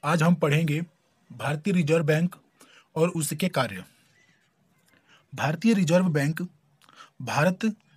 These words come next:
का केंद्रीय बैंक है। यह भारत के सभी बैंकों का संचालक है। रिजर्व बैंक भारत की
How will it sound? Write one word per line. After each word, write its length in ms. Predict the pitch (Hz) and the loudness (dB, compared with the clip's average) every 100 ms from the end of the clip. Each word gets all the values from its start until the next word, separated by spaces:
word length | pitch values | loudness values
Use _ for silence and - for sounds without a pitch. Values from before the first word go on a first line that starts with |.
| - | -6
का 80 | 170 | -4
केंद्रीय 440 | - 170 175 196 | 0 4 6 6
बैंक 300 | 165 131 113 | 2 0 -4
है। 120 | 101 95 _ _ _ _ _ _ _ - - - | -10 -14 _ _ _ _ _ _ _ -20 -20 -4
यह 140 | 165 175 | 0 2
भारत 300 | 139 180 - | 2 0 0
के 100 | 190 | -2
सभी 240 | 156 180 | 2 2
बैंकों 440 | 156 151 151 175 185 _ _ - | 2 0 0 -4 -6 _ _ 0
का 120 | 180 | 2
संचालक 580 | 180 165 156 151 165 147 | 2 2 2 2 2 0
है। 120 | 104 - _ _ _ _ _ _ _ - | -10 -14 _ _ _ _ _ _ _ -8
रिजर्व 420 | 143 165 208 202 | -2 4 4 4
बैंक 320 | 165 170 190 139 | 2 2 2 -2
भारत 320 | 151 170 - | 0 0 0
की 180 | 170 | -2